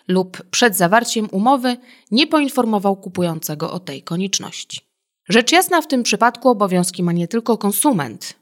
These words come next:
sprzedawca także je ma. Trzeba więc pamiętać, że klientowi należy się nie tylko zwrot ceny towaru, ale także zwrot kosztu jego wysyłki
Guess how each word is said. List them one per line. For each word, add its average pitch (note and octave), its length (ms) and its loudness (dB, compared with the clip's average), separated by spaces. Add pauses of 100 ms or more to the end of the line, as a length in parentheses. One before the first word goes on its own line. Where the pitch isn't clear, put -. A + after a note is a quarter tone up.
(120)
sprzedawca - 640 -4
także E3+ 420 -2
je C3+ 120 -10
ma. C3 200 -12 (400)
Trzeba A#3 320 4
więc G3 220 0
pamiętać, D#3 880 -4
że F3+ 160 -2
klientowi F#3 680 0
należy F3 380 0
się - 140 -6
nie D3 120 -4
tylko D#3+ 340 -6
zwrot D3+ 400 -6 (140)
ceny G3+ 360 0
towaru, D3 640 -6 (320)
ale E3+ 240 2
także C4 400 0
zwrot F3 460 -4 (240)
kosztu D4 460 2
jego F#3 280 0
wysyłki E3+ 760 -6